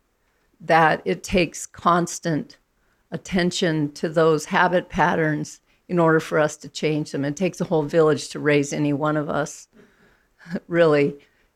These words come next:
And that's why the chip game is so valuable, why, why it's so needed globally, because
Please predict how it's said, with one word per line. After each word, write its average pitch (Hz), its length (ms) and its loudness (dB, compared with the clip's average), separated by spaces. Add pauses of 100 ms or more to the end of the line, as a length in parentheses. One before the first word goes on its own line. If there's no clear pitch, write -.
(140)
And 180 160 2
that's 180 300 2
why 175 400 6
the 165 140 -2
chip 208 300 0
game 175 260 0
is 165 120 0
so 170 600 4
valuable, 170 720 4
why, 170 380 6
why 180 240 6
it's 170 200 2
so 170 240 0
needed 165 440 -2
globally, 180 760 2 (580)
because 170 800 2